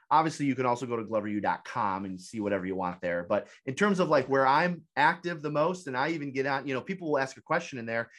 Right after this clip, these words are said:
and I'll comment, right? Someone will say, "Hey, I went on an appointment last night and here's the objection I got. How would you handle this?"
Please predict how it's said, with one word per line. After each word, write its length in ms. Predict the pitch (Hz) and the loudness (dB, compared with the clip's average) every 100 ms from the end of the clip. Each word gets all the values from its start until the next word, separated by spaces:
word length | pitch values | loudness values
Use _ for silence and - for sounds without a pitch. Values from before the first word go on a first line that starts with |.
| _ | _
and 100 | 117 | 0
I'll 100 | 135 | 0
comment, 420 | 139 170 135 92 107 | 2 0 0 -2 0
right? 200 | 127 131 | 0 0
Someone 200 | 156 147 | -6 -6
will 60 | |
say, 180 | 147 139 | -2 2
"Hey, 240 | 170 147 - - | 2 0 -8 -4
I 80 | 135 | 0
went 180 | 175 196 | 2 0
on 40 | |
an 60 | 180 | 0
appointment 340 | 196 190 170 | -2 -2 -2
last 220 | 175 180 | -4 -4
night 220 | 190 156 | -4 -4
and 80 | 123 | -4
here's 180 | 156 175 | -6 -4
the 60 | 165 | -4
objection 400 | 135 185 - 143 | -2 -2 0 -4
I 100 | 117 | 2
got. 240 | 117 107 | 2 4
How 140 | 156 | 0
would 140 | 175 147 | -2 -4
you 80 | 151 | -6
handle 260 | 185 147 | -4 -4
this?" 240 | 104 90 | -6 -10